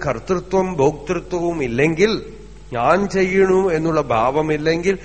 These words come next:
അതൊക്കെ നാരായണ അർച്ചനകളായിട്ട് മാറും. "യാതൊന്നിതൊക്കെ ഹരിനാരായണായ നമ." ഈ ഭാവം വെച്ചുകൊണ്ട് നാരായണനാമം ജപിക്കാം. ഈ ഭാവം വെച്ചുകൊണ്ട് ഭഗവാന്റെ നാമം ജപിക്കുകയാണെങ്കിൽ,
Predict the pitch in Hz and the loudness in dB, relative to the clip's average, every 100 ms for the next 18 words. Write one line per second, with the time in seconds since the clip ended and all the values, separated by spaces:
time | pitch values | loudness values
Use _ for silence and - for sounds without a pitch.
0 | - - 123 127 - 139 113 127 143 151 | -12 -12 -4 -4 -2 -4 -2 0 2 2
1 | 156 156 170 123 113 - 151 147 139 123 | 2 0 -2 -4 -6 -4 -2 -2 0 -2
2 | 113 113 110 98 90 - - - - 98 | -2 -6 -8 -8 -10 -14 -20 -20 -14 -6
3 | 101 127 151 156 160 170 160 156 - - | -4 -2 -4 -4 -2 0 0 -2 -6 -2
4 | 190 185 156 147 143 139 135 135 131 131 | 2 4 2 2 0 0 2 2 2 0
5 | 123 123 120 117 131 120 101 117 120 - | 0 0 0 0 -2 -4 -6 -8 -8 -14
6 | - - - - - - - 117 151 120 | -20 -20 -20 -20 -20 -20 -14 -8 -8 -6
7 | 117 131 160 160 135 - - 135 139 143 | -2 0 0 -2 -4 -6 -6 -4 -4 0
8 | 185 208 - - - - - 107 107 123 | 0 0 -10 -20 -20 -20 -8 -4 2 4
9 | 123 123 120 110 107 107 101 98 87 - | 4 2 0 -2 -2 -2 -4 -6 -8 -12
10 | 120 - - - - - - - - - | -14 -14 -20 -20 -20 -20 -20 -20 -20 -20
11 | - - - 131 131 120 107 123 147 151 | -20 -20 -14 -8 -4 -2 0 2 2 2
12 | 131 - 143 143 160 190 - - - 113 | -2 -2 0 2 4 2 -2 -14 -10 -6
13 | 120 131 143 139 135 120 110 131 135 127 | -4 0 0 0 0 0 0 -2 -4 -6
14 | 110 120 - 147 131 117 113 135 147 156 | -6 -8 -4 0 2 2 0 -2 -2 -2
15 | 202 | -4